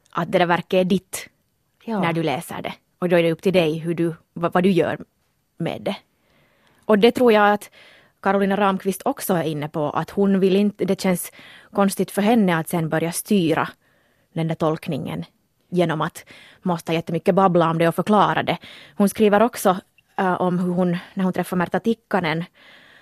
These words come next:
Speaker 1: och Tikkanen sa att, att, äh, "Jag kan tänka mig att du också måste försvara dina romankaraktärer, precis som jag alltid har behövt göra." Att kan inte man bara låta dem,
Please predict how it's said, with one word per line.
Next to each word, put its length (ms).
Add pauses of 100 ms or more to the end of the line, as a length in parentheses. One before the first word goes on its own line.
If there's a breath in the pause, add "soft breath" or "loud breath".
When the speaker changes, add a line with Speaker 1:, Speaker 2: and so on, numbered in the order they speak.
(300 soft breath)
Speaker 1:
och 140
Tikkanen 540
sa 340
att, 400 (480)
att, 460
äh, 180 (300 loud breath)
"Jag 160
kan 140
tänka 240
mig 200
att 180
du 120
också 320
måste 240
försvara 520
dina 200
romankaraktärer, 1080 (180)
precis 340
som 140
jag 120
alltid 260
har 100
behövt 320
göra." 300 (340)
Att 160
kan 160
inte 140
man 140
bara 160
låta 260
dem, 240